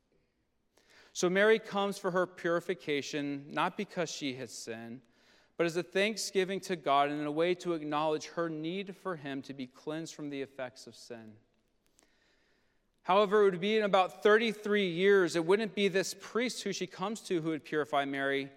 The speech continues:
It would be this child to whom Mary had just given birth, would purify her once and for all, as he does for all those who put their faith in him.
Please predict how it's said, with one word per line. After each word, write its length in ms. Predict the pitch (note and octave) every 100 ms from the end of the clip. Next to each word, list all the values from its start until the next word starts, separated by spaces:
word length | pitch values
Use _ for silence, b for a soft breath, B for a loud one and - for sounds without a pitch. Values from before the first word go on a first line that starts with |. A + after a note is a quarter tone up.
| b b b b -
It 80 |
would 280 | F#3+ A3 D3+
be 480 | F#3+ G3 G3+ G3+ G3 E3+
this 280 | D#3 -
child 520 | - - E3+ F3 F3+ F3
to 100 | D#3+
whom 200 | D#3 D3+
Mary 280 | D3+ E3
had 160 | D#3 -
just 240 | C#3+ C3+
given 260 | C#3+ C#3 C#3
birth, 320 | A#2 A2 G#2+ _ _ _ _ _ _ _ _ b b b b
would 200 | E3+ -
purify 560 | - G3 G3 G3 F3
her 240 | E3+ F3 E3
once 320 | D3+ D#3 -
and 100 | E3+
for 220 | - D3+
all, 300 | B2 C3+ C#3
as 180 | D3+ D#3+
he 120 | F3+
does 300 | D3+ E3+ F3
for 160 | - F3
all 280 | F3 F#3 F#3
those 320 | F3 F3 E3+
who 80 | F3
put 320 | - D#3+ -
their 120 | D3
faith 440 | - D#3 D3+ -
in 180 | F3 C#3+
him. 440 | A#2 C3 B2+ A2+